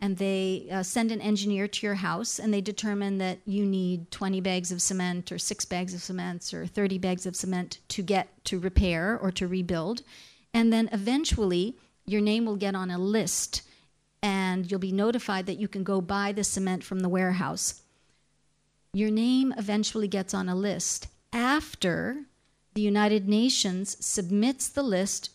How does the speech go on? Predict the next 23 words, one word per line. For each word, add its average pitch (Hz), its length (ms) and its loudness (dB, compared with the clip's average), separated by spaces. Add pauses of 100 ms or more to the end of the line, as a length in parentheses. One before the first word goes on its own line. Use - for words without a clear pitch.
to 214 260 -2
Israel 196 680 0 (160)
with 214 320 0
your 208 180 0
I 196 160 2
D 214 240 4
number 196 460 2
and 202 260 2
your 185 80 2
G 196 220 -2
P 214 180 0
S 190 160 0
coordinates. 165 800 -4 (400)
When 185 240 -2
Israel 247 800 2 (260)
agrees 214 1160 0 (520)
for 196 140 2
you 233 720 2 (800)
to 220 100 2
be 208 560 0 (200)
on 202 180 4
the 208 80 4
list, 247 460 0